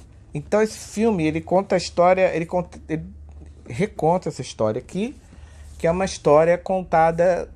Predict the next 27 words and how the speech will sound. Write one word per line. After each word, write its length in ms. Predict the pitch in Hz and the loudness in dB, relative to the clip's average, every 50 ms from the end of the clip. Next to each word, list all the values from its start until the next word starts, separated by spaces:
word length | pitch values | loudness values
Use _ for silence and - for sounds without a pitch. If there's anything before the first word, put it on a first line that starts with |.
| - - - - - - - - - | -20 -20 -20 -20 -20 -20 -20 -16 -6
é, 440 | 139 143 143 143 147 143 143 139 143 - - - - | 0 2 4 6 6 4 2 0 -2 -6 -14 -6 2
para 360 | - 165 180 190 190 208 202 | 4 4 6 6 4 2 2
alguém 400 | 190 185 175 165 156 160 170 175 | 0 0 -2 -2 -2 -4 -4 -4
que 100 | 170 185 | -6 -6
já 140 | 165 175 175 | -4 -4 -2
morreu, 480 | 180 185 180 160 156 143 139 139 135 - - - - - - - - - - - - - - | 0 0 0 2 2 2 2 0 -2 -6 -14 -20 -20 -20 -20 -20 -20 -20 -20 -20 -20 -20 -4
para 120 | - 143 | 2 2
alguém 220 | 143 143 147 160 175 | 2 4 2 -2 -4
que 80 | 170 | -4
tá 140 | - - 175 | -2 -2 0
em 120 | 175 165 151 | 0 0 0
via 160 | 151 156 151 | -2 -2 -2
de 60 | 160 | -2
morrer. 440 | 160 151 139 135 123 117 117 117 120 | -2 -2 -2 0 -2 -2 -2 -2 -6
Isso 140 | 117 - 143 | -6 -8 -8
aqui 260 | - - - 165 165 | -8 -6 -6 -4 -2
é 60 | 170 | -2
uma, 280 | 170 170 165 160 156 143 | -2 -4 -6 -8 -8 -8
é, 380 | 139 139 - - 131 127 127 - - - - - - | -8 -8 -6 -4 -4 -6 -6 -8 -14 -20 -20 -18 -8
é 80 | - 123 | -4 -2
um 60 | 135 | 0
livro 180 | 147 165 160 - | 0 -2 -2 -2
contado 420 | 170 160 156 - 151 143 139 139 | -4 -4 0 2 0 0 0 -2
por 180 | 139 - 147 147 | -4 -4 -4 -2
um 600 | 151 151 147 147 139 131 127 123 120 110 - - - - - - | -2 -2 -2 -4 -4 -6 -8 -8 -8 -10 -12 -14 -18 -20 -16 -10
monge 560 | 123 131 143 143 151 160 170 170 156 131 156 | -4 0 2 4 4 4 2 2 0 -4 -6
budista 880 | 151 139 131 127 123 120 127 127 139 165 160 - - - 175 190 202 | -6 -6 -8 -10 -10 -10 -8 -8 -6 -8 -8 -10 -6 -6 -6 -6 -6